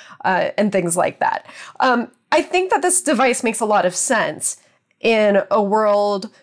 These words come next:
where there is a lot of work and social activity, um, such as my life pre-lockdown. But for people like me who are now largely staying at home as a result of the pandemic, I just think that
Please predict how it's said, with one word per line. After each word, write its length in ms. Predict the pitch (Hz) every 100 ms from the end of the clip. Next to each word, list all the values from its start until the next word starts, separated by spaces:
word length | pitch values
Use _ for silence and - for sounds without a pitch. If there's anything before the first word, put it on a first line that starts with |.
| _ _ _
where 340 | 220 233 226 214
there 180 | 226 233
is 80 |
a 60 | 233
lot 200 | 226 220
of 140 | 208
work 320 | 202 202 214 -
and 140 | 208
social 380 | 208 196 - 196
activity, 720 | - 175 - - 285 196 156
um, 360 | 175 - 180 180
such 220 | - 170
as 380 | 170 160 - -
my 240 | 170 160
life 380 | 165 160 170 - _ -
pre-lockdown. 800 | 175 165 233 339 - 180 165 - - -
But 140 | 247 240
for 100 | 254
people 280 | 302 311 277
like 180 | 220
me 220 | 262 277 285
who 100 | 254
are 140 | 214
now 140 | 202
largely 340 | 196 185 202 202
staying 260 | - 190
at 140 | 175 185
home 320 | 214 220 220
as 180 | - 180
a 60 | 170
result 300 | 175 175 160
of 100 | 151
the 100 | -
pandemic, 760 | - 190 185 240 254 208 196 - - - - _ -
I 120 | - 254
just 200 | 311 -
think 240 | 359 -
that 340 | 277 226 185